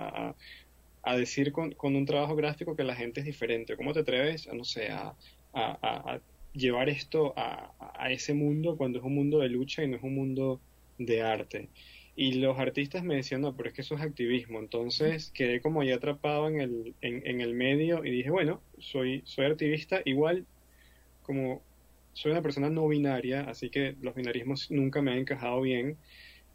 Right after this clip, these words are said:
Y dije, "Bueno, soy activista". Entonces, diciendo "soy activista, soy activista", como jugando con eso, eh, pues me di cuenta que había más activistas en el mundo. Y, y bueno,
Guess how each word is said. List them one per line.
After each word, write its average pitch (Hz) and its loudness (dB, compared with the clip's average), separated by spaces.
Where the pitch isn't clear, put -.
Y 139 2
dije, 139 0
"Bueno, 156 2
soy 127 -2
activista". 117 -4
Entonces, 139 0
diciendo 151 2
"soy 170 2
activista, 151 0
soy 151 2
activista", 151 -2
como 139 -2
jugando 123 -2
con 139 0
eso, 180 -2
eh, 120 2
pues 117 -10
me 110 -6
di 104 -8
cuenta 117 -6
que 151 0
había 120 2
más 131 -2
activistas 147 -2
en 151 0
el 120 0
mundo. 180 -2
Y, 120 0
y 131 4
bueno, 127 2